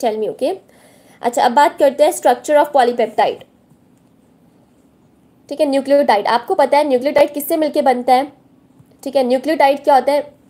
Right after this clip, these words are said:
मिलता है और क्या बना रहा था, न्यूक्लिक acid, सही।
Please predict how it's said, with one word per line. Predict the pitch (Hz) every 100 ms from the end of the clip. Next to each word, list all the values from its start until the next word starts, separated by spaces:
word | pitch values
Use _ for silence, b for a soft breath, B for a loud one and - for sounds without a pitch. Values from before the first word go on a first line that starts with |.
| -
मिलता | 226 262 262 311
है | 320
और | 254
क्या | 254 269
बना | 262 294 269
रहा | 262
था, | 294
न्यूक्लिक | 320 247 247 262 262
acid, | 214 214 240 196 - _ -
सही। | 254